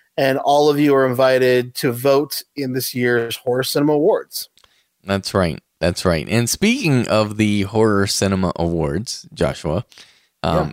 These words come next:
Speaker 2: that's coming up as our next episode, right?
Speaker 1: I'm super excited about it because as we talked about in our top ten episode, you know, a movie can very easily get edged off your top ten list,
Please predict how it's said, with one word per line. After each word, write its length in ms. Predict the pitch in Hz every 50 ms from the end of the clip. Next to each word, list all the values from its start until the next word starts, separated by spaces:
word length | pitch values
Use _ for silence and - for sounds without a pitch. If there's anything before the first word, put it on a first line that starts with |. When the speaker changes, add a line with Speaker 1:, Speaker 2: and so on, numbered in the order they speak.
| - -
Speaker 2:
that's 460 | - 87 98 107 - - - - - _ _ -
coming 280 | - - 104 110 113
up 200 | 120 123 123 - - _
as 140 | - 104 107
our 160 | 117 117 113 104
next 400 | 104 110 113 123 139 - - - -
episode, 560 | - 170 - 190 - - - 78 139 69 71
right? 240 | 80 101 180 277 - - -
Speaker 1:
I'm 100 | 143 139
super 500 | 131 - - - 151 151 147 143 170 165
excited 420 | 165 165 - 220 214 233 220 196 175
about 300 | 165 165 156 151 151 151
it 160 | 147 143 143 - - - - - - - - _
because 220 | - - 240 247
as 140 | 285 277 277
we 100 | 285 254
talked 280 | - 247 233 247 233 -
about 180 | 247 247 220
in 40 | 196
our 100 | 190 185
top 340 | - - - 214 208 196 -
ten 240 | - - 233 220 196
episode, 680 | 160 - 147 127 - 139 123 123 123 123 123 123 123 - _ _ _ _ _ _ _ _ _ _ _ _ _ _ _ _ _ _ -
you 120 | 190 170
know, 220 | 160 147 143 139 -
a 80 | - 151
movie 400 | 165 180 196 233 233 208 196 165
can 260 | - - - - 180
very 240 | 156 160 175 170 151
easily 380 | 139 160 165 139 151 151 143 135
get 140 | 131 139 - -
edged 260 | 143 143 135 123 139
off 220 | 139 127 - -
your 80 | 139 -
top 320 | - - 143 131 - -
ten 320 | - - 151 151 143 139 131
list, 480 | 127 127 123 120 - - - - -